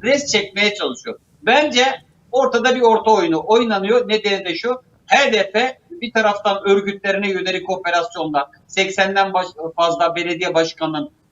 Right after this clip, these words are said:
e, kayyum atanması nedeniyle kaybetmeleri, Öcalan'ın tecrit edilmesi, işte H D P'nin kapatılma davası ve bir taraftan da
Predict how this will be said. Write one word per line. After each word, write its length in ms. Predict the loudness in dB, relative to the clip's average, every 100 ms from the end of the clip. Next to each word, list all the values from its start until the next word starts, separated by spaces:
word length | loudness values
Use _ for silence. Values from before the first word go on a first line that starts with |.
| _
e, 220 | 2 2
kayyum 320 | 4 2 2 0
atanması 500 | 2 2 0 -2 -2
nedeniyle 300 | -2 -4 0
kaybetmeleri, 840 | 2 2 0 -4 -6 -4 -2 -4 -4
Öcalan'ın 480 | -4 0 2 2 0
tecrit 360 | -4 -4 -6 -8
edilmesi, 600 | -6 -6 -6 -6 -10 -10 _ _ _
işte 260 | -12 0 2
H 140 | 2
D 140 | 2 2
P'nin 180 | 0 0
kapatılma 680 | -4 -2 -2 -2 0 0 2
davası 540 | 4 4 0 -2 -6
ve 140 | -6
bir 100 | -8
taraftan 500 | -4 -2 -2 -4 -2
da 260 | 0 0 -2